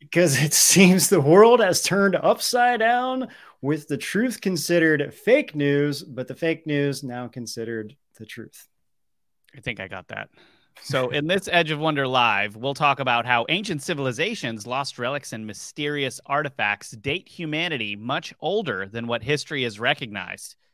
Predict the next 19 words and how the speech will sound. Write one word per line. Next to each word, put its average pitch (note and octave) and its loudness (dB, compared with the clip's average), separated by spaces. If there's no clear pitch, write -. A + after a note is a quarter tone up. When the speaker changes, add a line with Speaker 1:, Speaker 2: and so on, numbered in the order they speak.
Speaker 1:
And C3 0
has B2+ -2
Darwin's G3 0
theory B3 -6
of F3+ -2
ev-, F#3 -6
evolution G3 -2
been C#3 2
turned D3+ -4
on D#3 0
its C#3+ -4
head? G3 -4
And D3+ 0
in E3+ 0
the D3+ -2
current C4+ 0
news, G3+ 2
is D3+ -4
Trump F3 -2